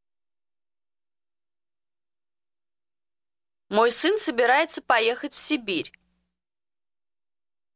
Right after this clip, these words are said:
В Сибирь.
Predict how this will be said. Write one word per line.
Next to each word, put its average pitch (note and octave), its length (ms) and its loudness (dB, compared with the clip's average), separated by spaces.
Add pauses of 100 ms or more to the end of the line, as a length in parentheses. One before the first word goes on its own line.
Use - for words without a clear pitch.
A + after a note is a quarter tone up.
(2250)
В - 60 -6
Сибирь. A#3+ 540 0